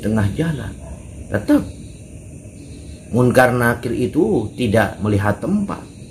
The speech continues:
"Ah, ini mah tempatnya bagus atau mahal,"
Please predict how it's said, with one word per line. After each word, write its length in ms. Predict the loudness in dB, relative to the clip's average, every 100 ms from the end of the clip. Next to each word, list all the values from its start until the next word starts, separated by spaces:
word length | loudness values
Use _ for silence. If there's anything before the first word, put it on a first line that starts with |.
| -18 -18 -6
"Ah, 220 | 0 0
ini 180 | 2 2
mah 220 | 4 4
tempatnya 720 | 2 0 2 2 2 -2 -2 -6 0
bagus 580 | 2 2 -2 -6 -8 -14 -16 -16 -18 -16 -16 -16 -10
atau 320 | -2 4 6
mahal," 800 | 8 8 8 8 8 8 6 0